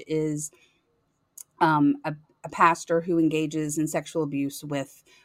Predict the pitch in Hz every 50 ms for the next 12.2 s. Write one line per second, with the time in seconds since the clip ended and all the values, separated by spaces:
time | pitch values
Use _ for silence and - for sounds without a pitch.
0 | _ _ - 151 147 143 139 139 135 - 151 165 151 143 143 143 147 143 135 123
1 | 139 139 135 135 - - - - - - - - - - _ - 160 156 151 147
2 | 147 147 147 143 147 - - - _ _ - - - 220 220 208 - 196 185 180
3 | 175 165 160 160 156 147 147 - _ _ _ _ - 170 165 156 - - - 165
4 | 165 165 175 175 190 180 160 147 151 151 - 175 156 160 180 190 214 208 214 220
5 | 214 214 208 214 202 214 214 - - - 208 196 196 196 196 196 196 196 196 190
6 | - 175 170 175 175 175 175 165 170 165 - 185 165 165 165 170 165 160 - -
7 | - 175 165 165 165 - - - - - - - _ _ - 208 190 175 - -
8 | _ _ - 190 190 214 220 220 - 226 196 190 - - 185 175 170 160 156 160
9 | 156 156 165 160 160 - - 170 156 160 160 - 135 151 151 147 - 160 156 151
10 | 151 160 160 160 165 160 151 160 143 - - 147 139 143 143 - - 202 208 220
11 | 226 226 226 233 233 247 247 208 - 196 170 160 156 - 170 165 175 - - 165
12 | 151 110 - -